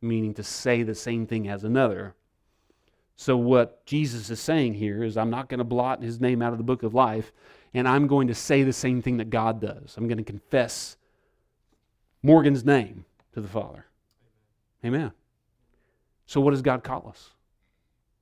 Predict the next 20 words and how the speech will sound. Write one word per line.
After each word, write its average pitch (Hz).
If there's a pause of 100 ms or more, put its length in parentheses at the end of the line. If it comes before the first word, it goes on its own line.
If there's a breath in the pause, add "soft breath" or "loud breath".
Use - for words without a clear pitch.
(240)
What 143
is 131
this 131
confession? 127
What 135
is 131
this 127
same 135
thing? 120 (1700)
All 160
right, -
Second 175
Corinthians 170
five 165
twenty-one. 165
What 175
does 180
God 185
call 180
us? -